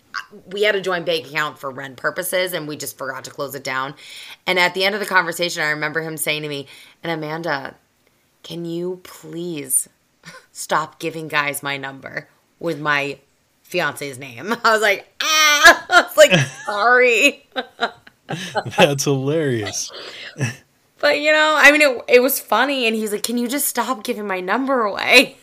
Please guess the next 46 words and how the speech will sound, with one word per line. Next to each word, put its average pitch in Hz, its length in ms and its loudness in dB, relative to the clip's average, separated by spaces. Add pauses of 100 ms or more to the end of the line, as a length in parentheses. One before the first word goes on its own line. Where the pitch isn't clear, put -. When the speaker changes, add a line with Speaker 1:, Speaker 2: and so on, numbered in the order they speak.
(140)
Speaker 1:
<laughs> - 160 -18
I - 180 -2
was 254 200 -8
Speaker 2:
<laughs> - 80 -20
Speaker 1:
like, 180 320 -8
"Well, 247 440 -4 (1080)
I - 80 6
would 247 120 6
Speaker 2:
Oh, - 20 0
Speaker 1:
never 208 180 4
Speaker 2:
that's 190 80 0
Speaker 1:
do 180 80 -4
that 156 220 0
Speaker 2:
funny. - 20 -8
Speaker 1:
today," 135 320 -10
but, 139 300 -4
you 160 140 -6
know, 117 300 -12
I 190 140 4
think 240 160 -2
it's 254 100 -4
funny 180 200 2
he 170 120 -4
was 156 140 -6
sent 135 280 -4
it, 135 260 -6
and, 147 180 -8
like, 135 400 -16
he's 196 220 -6
a 180 40 -10
good 185 180 -2
sport 143 300 -4
about 120 220 -10
it, - 180 -16
so - 140 -12
it's 139 140 -18
fine. 135 380 -16 (880)
Speaker 2:
<laughs> 135 80 -4 (880)
Yeah, 123 220 -4
that, 117 240 -8
that's 123 260 -4
really 120 180 -2
funny. 110 400 -8 (720)
Do 139 140 -4
you, 165 380 6
uh, 131 480 6